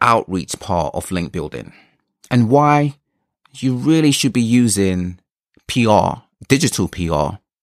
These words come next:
for the outreach part of your link building campaigns. Now, just to quickly recap, creating campaigns to earn links is the prominent way of earning links these days and has been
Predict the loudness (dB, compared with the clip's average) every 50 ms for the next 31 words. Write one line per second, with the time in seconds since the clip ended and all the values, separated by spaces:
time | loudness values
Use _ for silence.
0 | _ _ _ _ _ _ _ _ _ _ _ _ _ _ _ _ _ _ -4 -2
1 | 2 2 2 4 4 2 2 2 0 -2 -2 -4 -6 -4 -2 0 0 0 -2 -4
2 | -4 -2 -2 -2 0 -2 -4 -4 -4 -6 -6 -4 -4 -6 -6 -6 -6 -8 -8 -6
3 | -8 -8 -8 -10 -10 -10 -10 -10 -10 -14 _ _ _ _ _ _ _ _ _ _
4 | _ -20 -20 -20 -10 -2 2 4 4 4 2 0 _ _ _ _ _ _ _ _
5 | _ _ _ _ _ _ -4 0 0 0 2 0 -2 -2 0 -2 0 0 2 2
6 | 2 4 4 2 0 0 -2 -4 -4 -4 -10 -20 -20 _ _ _ _ _ _ _
7 | _ _ _ -8 0 2 2 2 2 2 -2 -2 0 0 0 2 2 2 2 2
8 | 2 0 0 -2 -2 -4 -2 0 0 0 2 2 2 2 0 0 -2 -4 -4 -4
9 | -2 -4 -6 -8 _ _ _ _ _ _ -4 -4 -4 -2 -4 -8 -8 0 2 2
10 | 4 4 4 2 2 0 0 2 2 2 2 0 -4 -6 -8 -4 0 0 2 2
11 | 2 0 0 0 -2 -2 -4 -6 -8 -6 -4 -4 -4 -4 -4 -6 -6 -4 -4 -4
12 | -4 -4 -8 -10 _ _ _ _ _ _ _ _ _ _ -4 -2 0 2 2 2
13 | 2 2 0 0 2 0 -2 -4 -8